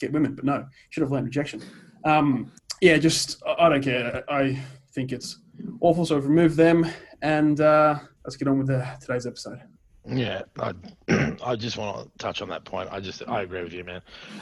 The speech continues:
Speaker 2: Um, I know it's accusations at this point, but, like, this is not an uncommon thing in the music industry at the moment, and it's, like, it's just fucked. And it, I think there's a level of douchebaggery that <laughs> has happened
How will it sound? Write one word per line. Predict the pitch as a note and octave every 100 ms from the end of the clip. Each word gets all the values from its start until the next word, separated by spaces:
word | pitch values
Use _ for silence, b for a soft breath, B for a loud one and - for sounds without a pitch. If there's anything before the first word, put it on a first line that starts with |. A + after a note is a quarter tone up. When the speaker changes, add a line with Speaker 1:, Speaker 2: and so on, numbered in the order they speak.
| B
Speaker 2:
Um, | A2 G2 F#2+ A2+
I |
know | A2+ A2+
it's | G2+
accusations | A2 - F#2+ G2+ G2 F#2
at | G2+
this | G2+
point, | - F#2 F#2 D#2
but, | D#2 - _ B B B B B -
like, | G2
this | A2+ A2 -
is | F#2+
not | G#2 F#2+ -
an | F#2
uncommon | F#2+ F2 G2+ F#2
thing | F2+ F#2
in | F#2
the |
music | F2+ F#2 F2+ F#2
industry | F#2 - F#2+
at | F2
the |
moment, | F#2 F2+ F#2 -
and | F2+ F2+
it's, | E2 - -
like, | F2+ F2
it's | B2
just | D#3+ -
fucked. | - G2+ - - - -
And | A2
it, | A2 -
I | A2+
think | - A2
there's | A2
a | G2
level | G2+ G2 G2
of | E2
douchebaggery | G#2 - G#2 G2+ G2+ G2+ G2 _ B B B B -
that | G#2 F#2+ _
<laughs> |
has | G2 - - - A2 A2+
happened | - A2 A#2 G#2+